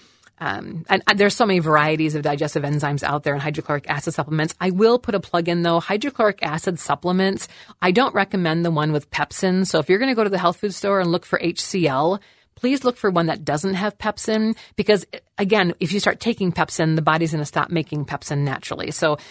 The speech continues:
the hydrochloric acid supplement you're taking, you're not gonna need forever, because when you start changing your diet, your body will naturally start making all the hydrochloric acid that it needs. And you can come, we can do a consultation, I can help you with that. But, um, but,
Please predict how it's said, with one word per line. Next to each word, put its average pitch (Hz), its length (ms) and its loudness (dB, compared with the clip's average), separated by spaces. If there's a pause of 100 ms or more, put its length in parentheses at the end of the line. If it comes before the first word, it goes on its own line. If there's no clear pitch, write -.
(160)
the 185 60 2
hydrochloric 208 600 0
acid 180 340 -2
supplement 214 440 -2
you're 202 120 2
taking, 190 380 -2
you're 165 100 2
not 190 200 0
gonna 226 160 -2
need 185 200 0
forever, 180 520 0
because 165 200 -2
when 170 120 0
you 156 60 0
start - 180 -2
changing 180 380 -2
your 180 120 2
diet, 160 380 0
your 160 140 -4
body 151 240 -2
will 151 120 -2
naturally 151 460 2
start 165 200 -4
making 160 300 -4
all 156 140 -8
the 156 60 -4
hydrochloric 156 600 -6
acid 151 380 -4
that 143 140 -4
it 143 100 -10
needs. 160 420 0 (320)
And 160 220 0
you 180 100 2
can 175 140 0
come, 220 300 2
we 185 80 2
can 160 140 0
do 190 100 4
a 185 80 4
consultation, 170 580 -2
I - 80 -8
can 143 120 -6
help 170 180 -2
you 170 80 4
with 160 100 2
that. 160 240 2 (300)
But, 165 260 0
um, 156 240 -2
but, 160 220 -2